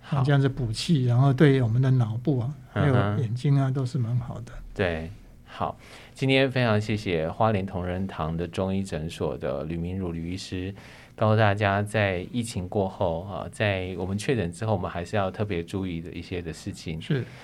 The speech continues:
Speaker 1: 比如说体力变差，那，那我们就要开始做运动。
Speaker 2: 对，讲到你讲到体力变差、呼吸不顺畅，我们有几个
Speaker 1: 嗯。
Speaker 2: 那个，那个扩胸的运动一定要做。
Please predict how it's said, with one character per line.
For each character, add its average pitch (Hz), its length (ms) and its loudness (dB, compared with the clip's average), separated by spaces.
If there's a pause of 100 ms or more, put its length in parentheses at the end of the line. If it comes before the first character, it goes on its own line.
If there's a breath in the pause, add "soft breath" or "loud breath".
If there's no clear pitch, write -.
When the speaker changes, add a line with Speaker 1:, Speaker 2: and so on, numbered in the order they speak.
(140 loud breath)
Speaker 1:
比 107 120 0
如 117 80 0
说 147 100 4
体 147 160 -2
力 113 120 0
变 113 220 0
差， 104 160 0
那， 107 140 4
那 107 140 4
我 90 60 0
们 80 120 -4
就 92 80 -4
要 92 60 0
开 90 160 -4
始 82 40 -6
做 78 220 -4
运 78 140 -6
动。 80 160 -2
Speaker 2:
对， 127 120 -4 (320 loud breath)
讲 135 80 2
到 165 100 12
你 143 100 10
讲 135 160 6
到 143 40 6
体 151 120 2
力 135 120 4
变 135 160 6
差、 131 200 2
呼 135 180 2
吸 143 160 2 (300)
不 135 80 0
顺 131 200 4
畅， 120 240 0
我 117 60 0
们 143 160 8
有 156 80 8
几 151 220 -2
个 120 180 0
Speaker 1:
嗯。 120 60 -2 (680 loud breath)
Speaker 2:
那 143 140 2
个， 131 160 4
那 135 100 4
个 127 120 2
扩 180 240 10
胸 170 180 10
的 139 100 8
运 135 200 6
动 120 200 2
一 107 60 0
定 117 140 0
要 110 160 -4
做。 - 340 -10